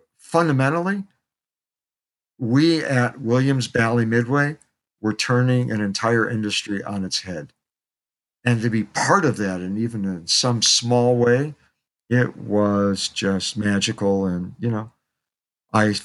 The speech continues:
have seen some of the documentaries and some of the other things that have taken place, and you wind up stepping back because at the time,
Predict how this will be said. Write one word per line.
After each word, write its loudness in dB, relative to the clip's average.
have -2
seen 4
some 2
of 0
the 0
documentaries 0
and -4
some 2
of -2
the 0
other 2
things -2
that -4
have -4
taken -2
place, 0
and 0
you -2
wind 4
up 0
stepping 0
back 0
because -2
at 0
the -8
time, 0